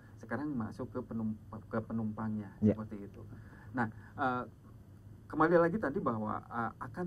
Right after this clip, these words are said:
Speaker 1: terjadi lonjakan penumpang,
Speaker 2: Ya.
Speaker 1: eh, sepuluh persen
Speaker 2: Betul.
Speaker 1: di-, dibanding dengan, eh, di tahun yang lalu,
Speaker 2: Ya.
Speaker 1: seperti itu. Antisipasi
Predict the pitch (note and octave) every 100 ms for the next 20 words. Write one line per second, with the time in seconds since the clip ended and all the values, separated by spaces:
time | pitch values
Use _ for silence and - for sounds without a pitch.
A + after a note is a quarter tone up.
0 | F3 F3 B2 C3 D3 D#3+ A#2 A2 A2 A2
1 | A#2 A2 A2 G#2+ G#2 G#2+ G#2+ C#3+ - -
2 | - G#2+ G2 F#2+ - - - - C#3 D3+
3 | F3 D3+ A2 - - F#2 - A#2 - -
4 | A2+ B2 G#2+ A2+ C3+ A#2 A2 - A2 G#2
5 | G#2 G#2+ A2+ G#2+ G2+ G2+ G2+ - G#2 E2+
6 | - D2 - C#3 - - - - C3+ D3
7 | - C3+ B2+ B2 - C3+